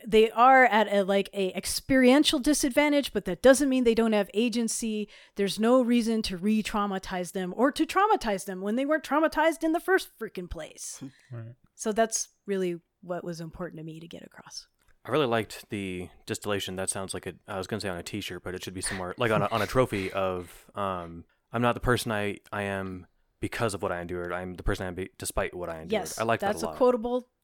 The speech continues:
Speaker 1: Charlie and Bradley.
Speaker 3: I love it.
Speaker 1: <laughs>
Speaker 3: Um, it, it sounds like in the instances of the, the abusive, uh, encounters you had as a kid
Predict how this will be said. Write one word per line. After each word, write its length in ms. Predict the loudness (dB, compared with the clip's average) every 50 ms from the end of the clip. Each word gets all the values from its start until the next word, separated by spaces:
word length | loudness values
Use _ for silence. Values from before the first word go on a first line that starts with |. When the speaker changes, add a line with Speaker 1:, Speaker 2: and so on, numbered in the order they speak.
| _ -4
Speaker 1:
Charlie 320 | 0 2 2 2 2 2
and 100 | 0 0
Bradley. 360 | 0 -2 -2 -4 -8 -16 -18 _ -6
Speaker 3:
I 80 | -2
love 180 | -2 -2 -2 -2
it. 120 | -6 -8 -12
Speaker 1:
<laughs> 240 | -14 -6 -6 -6 -4 -4 -10 -8 -2 2
Speaker 3:
Um, 300 | 2 4 4 2 0 -4 -6 -6 -6 -10 -10 -8 0 0
it, 140 | 0 2 2
it 100 | 0 2
sounds 300 | 2 2 2 2 2 0
like 200 | 0 0 -2 -6 -4 -2
in 100 | 0 2
the 80 | 2 2
instances 800 | 2 0 -2 -2 -2 0 0 0 0 -2 -6 -8 -10 -12 -14 -16 -8 -4
of 540 | -2 0 0 -2 -2 -4 -8 -14 -20 -20 _ _ _ _
the, 560 | -8 -6 -4 -2 -2 -4 -4 -6 -8 -10 -12 -16 _ _ _ _ _
the 140 | -10 -6 -4
abusive, 500 | -4 0 0 -2 0 0 -2 -4 -4 -8 -14 -20 -20 -20 _ _ _ _
uh, 280 | -4 -2 -2 -2 -2 -4 -6
encounters 480 | -8 -8 -6 -6 -6 -4 -6 -8 -8
you 80 | -8 -8
had 80 | -8
as 160 | -8 -10 -10 -12
a 60 | -14
kid 340 | -12 -10 -10 -10 -10 -14